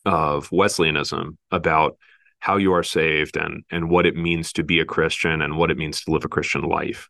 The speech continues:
right? And some of that is so prevalent, even in the South,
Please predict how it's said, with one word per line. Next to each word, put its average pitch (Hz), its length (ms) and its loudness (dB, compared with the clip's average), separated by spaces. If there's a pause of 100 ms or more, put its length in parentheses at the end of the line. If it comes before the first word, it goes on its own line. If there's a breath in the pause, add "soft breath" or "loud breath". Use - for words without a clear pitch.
right? 76 220 2 (1200)
And 92 180 0
some 131 200 2
of 117 120 2
that 85 140 2
is 76 140 -4
so 127 240 4
prevalent, 76 560 0
even 80 240 0
in 76 80 -2
the 76 100 -4
South, 78 540 -2